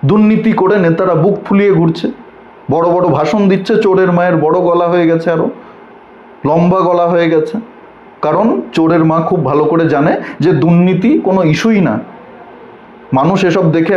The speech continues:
এখন সরকারকে ভোট দেয় না, মানুষ দেখে কত নোট পেলাম। এরকমই হবে আগামী দিনে, আপনাদের সঙ্গেও হবে।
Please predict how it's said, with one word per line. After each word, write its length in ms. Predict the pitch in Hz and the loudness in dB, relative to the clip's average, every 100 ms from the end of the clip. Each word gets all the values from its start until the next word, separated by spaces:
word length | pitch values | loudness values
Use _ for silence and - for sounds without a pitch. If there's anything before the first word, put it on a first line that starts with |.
| 165 | 0
এখন 160 | 185 208 - - - | 0 -2 -4 -12 -8
সরকারকে 460 | - 165 180 180 185 | -4 -2 0 0 0
ভোট 200 | 156 160 147 | 2 0 0
দেয় 140 | 131 | 0
না, 60 | 120 | 0
মানুষ 300 | 123 143 175 147 | 0 2 0 2
দেখে 220 | 156 208 202 | 2 0 0
কত 180 | 139 135 160 | -2 0 0
নোট 160 | 143 147 - | 2 0 0
পেলাম। 320 | 143 127 120 98 95 - - - - - - - - - - - - - - - | 0 0 0 -2 -6 -14 -16 -18 -20 -20 -20 -20 -20 -20 -20 -20 -20 -20 -12 -4
এরকমই 440 | 180 196 214 220 196 | -2 0 2 2 0
হবে 160 | 196 254 - - - | 0 -4 -6 -18 -8
আগামী 340 | 135 139 165 | -4 0 0
দিনে, 200 | 156 170 | 2 2
আপনাদের 400 | 165 - 156 156 160 | 0 0 -2 -2 -2
সঙ্গেও 300 | 180 170 175 165 | -2 0 0 0
হবে। 160 | 165 | -2